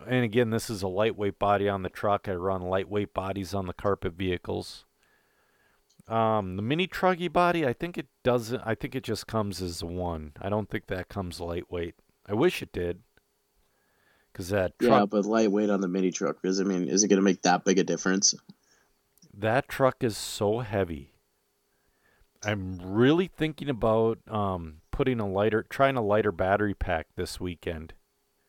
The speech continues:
Speaker 1: to see how bad it fades and to see how it feels. 'Cause that's another complaint about the truck. It weighs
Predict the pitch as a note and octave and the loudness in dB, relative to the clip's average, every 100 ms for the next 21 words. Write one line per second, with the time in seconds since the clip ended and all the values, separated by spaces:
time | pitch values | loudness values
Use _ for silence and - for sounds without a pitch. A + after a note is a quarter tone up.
0 | _ A#2 G2 - A2+ F2+ G2 F#2 G2 G2+ | _ -6 -4 -4 -2 0 0 0 2 0
1 | F#2+ - F#2+ F#2 G#2 G2+ F2 E2 - G#2+ | -2 -6 -4 -2 -2 -6 -8 -8 -8 -6
2 | F#2+ F#2 - - F2+ - - - _ _ | -2 -2 -2 -6 -6 -6 -14 -20 _ _
3 | - - _ - C3+ C#3+ A#2+ B2+ D#3 - | -20 -20 _ 2 2 2 0 2 2 0
4 | G#2 - G#2+ F#2+ F2 F#2+ - - A2 F2 | -8 -2 0 0 0 -2 -2 -6 -2 -2
5 | - _ _ _ - _ _ _ _ _ | -4 _ _ _ -20 _ _ _ _ _
6 | _ _ _ _ C#3 F3 - _ _ B2 | _ _ _ _ -2 -2 -6 _ _ -2
7 | B2 A2 G#2 G2 F2+ - - | 0 0 -4 -6 -10 -12 -14